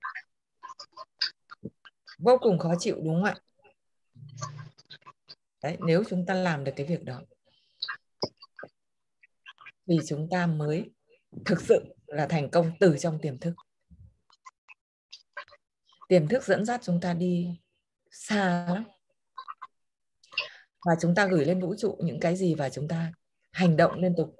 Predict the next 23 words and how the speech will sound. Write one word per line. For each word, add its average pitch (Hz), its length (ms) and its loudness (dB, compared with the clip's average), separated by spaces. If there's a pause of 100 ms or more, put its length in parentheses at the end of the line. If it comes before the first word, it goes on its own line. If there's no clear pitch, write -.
(140)
thì 135 100 -6
chúng 143 160 -8
ta 165 120 -2
sẽ - 180 -8 (120)
đón 170 240 4
nhận - 180 -2
được 147 200 -4
cái 135 100 -6
đó. 131 200 -8 (1400)
Đúng 156 100 -6
không 165 80 -2
ạ? - 80 -10 (1800)
Cũng 160 180 -2
giống 185 220 8
như 208 80 4
hôm 196 120 2
qua 196 120 2
chúng 175 200 -2
ta 190 80 -2
làm 165 200 0
mục 147 180 -6
tiêu 185 240 2
đó. 190 140 -4